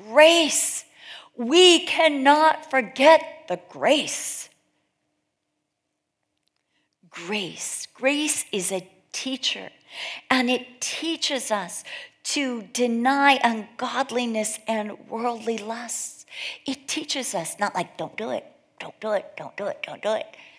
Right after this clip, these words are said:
No, it's like, "You don't want that. You're too good for that. Oh, you're in the kingdom of light. That's not good for you. It doesn't look that pretty on you.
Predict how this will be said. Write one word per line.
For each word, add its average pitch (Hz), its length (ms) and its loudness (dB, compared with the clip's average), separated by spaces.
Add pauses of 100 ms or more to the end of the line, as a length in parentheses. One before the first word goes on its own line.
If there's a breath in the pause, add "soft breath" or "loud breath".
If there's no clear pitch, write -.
(120)
No, 269 220 -6
it's - 180 -8
like, 214 120 -8 (520)
"You 175 120 -16
don't 147 280 -8
want - 180 -16 (120)
that. - 420 -18 (180)
You're 220 140 -2
too 156 240 -12 (240)
good 190 240 -4 (100)
for 185 120 -10
that. - 880 -6 (500 loud breath)
Oh, 277 80 -2
you're 359 200 -6
in 302 100 -2
the 262 80 2
kingdom 262 460 -12
of 175 220 -6
light. - 320 -12
That's - 280 -8
not - 180 -8
good 175 180 -16
for 214 60 -20
you. 240 160 -8
It - 80 -18
doesn't - 340 -10
look 226 240 -8
that 233 200 -12 (160)
pretty 220 260 -8
on 160 200 -14
you. - 120 -20